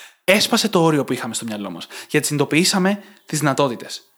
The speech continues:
Αν λοιπόν είμαστε σε ένα σημείο που δεν βλέπουμε αυτή την αυθονία για την οποία συζητάμε σήμερα, μας ακούτε αυτή τη στιγμή και λέτε, «Μα υπάρχει πραγματική έλλειψη για μένα αυτή τη στιγμή, σε χρήματα, ας πούμε». Είναι λογικό, γιατί αυτό που λείπει είναι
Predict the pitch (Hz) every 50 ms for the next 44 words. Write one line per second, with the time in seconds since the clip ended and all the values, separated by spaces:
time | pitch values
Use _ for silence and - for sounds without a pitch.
0 | - - - - 175 202 208 226 233 226 226 233 220 226 - - 185 190 185 -
1 | 165 156 165 151 120 - - 139 135 175 202 208 180 185 202 214 208 202 175 -
2 | - - 135 123 - - 120 117 107 98 104 123 123 135 127 143 143 135 135 127
3 | 117 127 117 113 107 - 113 110 104 101 98 - - - - - - 151 - -
4 | 151 - 185 180 170 170 - - 170 170 - 165 170 175 180 180 180 - - -
5 | - - _ _ - 180 196 185 170 - - - _ _ _ _ _ _ - 170
6 | - 254 233 - - 233 233 226 220 - 285 269 233 185 - - 165 147 139 135
7 | 127 127 - 135 123 - 135 135 127 120 - - 175 - - 202 220 - 214 165
8 | - 131 107 - - - - - 78 - - - _ _ _ _ _ _ _ _
9 | _ _ - 214 247 247 240 202 190 - 254 233 156 - - - - _ _ _
10 | _ _ - 156 160 156 156 147 - - 220 208 247 240 233 196 - - 143 143
11 | - - 165 170 185 196 220 214